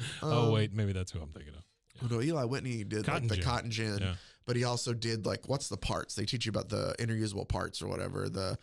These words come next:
Speaker 2: assembly lines essentially was him
Speaker 1: Oh,
Speaker 2: and stuff
Speaker 1: okay.
Speaker 2: too.
Speaker 1: All right.
Speaker 2: Um,
Speaker 1: I don't know about that.
Speaker 2: last cereal, and then I guess we'll just
Speaker 1: Yeah,
Speaker 2: close it
Speaker 1: yeah,
Speaker 2: after that.
Speaker 1: we'll wrap it up after
Speaker 2: Um,
Speaker 1: this, sure.
Speaker 2: now, oddly enough,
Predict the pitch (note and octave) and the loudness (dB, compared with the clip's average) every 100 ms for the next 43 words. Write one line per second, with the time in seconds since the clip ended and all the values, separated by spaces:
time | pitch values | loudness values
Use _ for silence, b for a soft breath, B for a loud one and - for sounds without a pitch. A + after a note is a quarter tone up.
0 | B B B B2+ - C#3 C3 C3 B2+ B2 | B B B -2 0 0 2 2 2 2
1 | B2+ B2 A#2 C3+ A#2+ G#2+ A#2+ G#2 B2 A#2+ | 2 2 0 0 4 4 4 4 2 2
2 | G#2 G#2+ F#2+ G2 A#2 A2+ G2 G2 F#2+ - | 2 2 2 0 0 0 0 0 -2 -8
3 | B B B - B2 A#2+ G#2 - - G#2 | B B B -4 0 2 0 -4 -10 -6
4 | G2+ F2+ F2+ E2+ E2 E2 D#2+ _ B2 D#3 | -2 -2 -2 -4 -6 -10 -12 _ 0 2
5 | D#3 - A#2 A#2 A2 A2 G#2 G#2 G2+ - | 0 0 2 2 2 0 0 0 -2 -4
6 | - - - G2 F#2+ - A2+ A2+ A2 G#2+ | -6 -8 -6 -6 -6 -2 2 4 4 4
7 | F#2+ F#2+ G2+ F#2+ - F2+ D#2+ A2 B2+ A2 | 2 2 2 0 -2 -6 -6 -2 2 2
8 | F#2+ - E2+ - A2+ A2+ B2+ C3 G#2 B2 | 0 -4 -8 -8 -4 0 2 4 4 2
9 | A2+ A2+ G#2+ F#2 B2 | 2 0 0 0 0